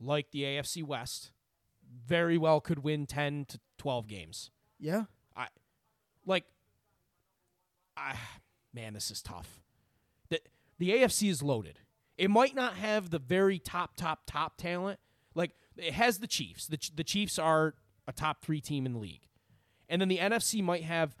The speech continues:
Speaker 1: two or one, three, four, and five best teams, but then the A F C's got six through twelve as far as the best teams in the league.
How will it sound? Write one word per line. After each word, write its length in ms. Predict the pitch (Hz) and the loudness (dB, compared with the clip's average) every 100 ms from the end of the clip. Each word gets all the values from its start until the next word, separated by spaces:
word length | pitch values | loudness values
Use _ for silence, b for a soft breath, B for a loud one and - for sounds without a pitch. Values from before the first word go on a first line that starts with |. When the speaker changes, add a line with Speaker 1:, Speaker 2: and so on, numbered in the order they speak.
| b b b - | b b b 2
Speaker 1:
two 420 | 214 214 208 196 | 8 10 8 4
or 160 | 156 135 | -2 -4
one, 540 | 131 185 202 202 196 | 2 6 8 8 2
three, 480 | - 165 190 185 180 | -4 -4 0 0 0
four, 640 | - 185 165 165 160 165 _ _ _ _ _ | -2 2 6 6 6 2 _ _ _ _ _
and 160 | 147 139 | -4 -2
five 340 | - 147 165 151 | 0 2 2 2
best 260 | 175 - | 0 0
teams, 340 | 190 180 180 - | -2 0 -2 -4
but 140 | 139 165 | -2 2
then 100 | 185 | 4
the 120 | 175 | 4
A 120 | 185 | 4
F 60 | 175 | 2
C's 280 | - 185 143 | 2 -2 0
got 280 | 160 139 - | 0 0 -2
six 380 | - 175 - - | -4 -4 -4 -2
through 440 | 165 156 143 135 _ _ _ | 4 6 6 4 _ _ _
twelve 480 | - 131 87 64 - _ _ _ _ _ _ - | -8 -6 -6 -10 -20 _ _ _ _ _ _ -10
as 100 | 143 | -2
far 180 | 156 143 | 2 2
as 120 | 123 | 0
the 60 | |
best 240 | 139 131 - | -2 -2 -2
teams 240 | 131 117 | -4 -4
in 60 | 104 | -6
the 60 | 92 | -10
league. 280 | 76 67 | -14 -18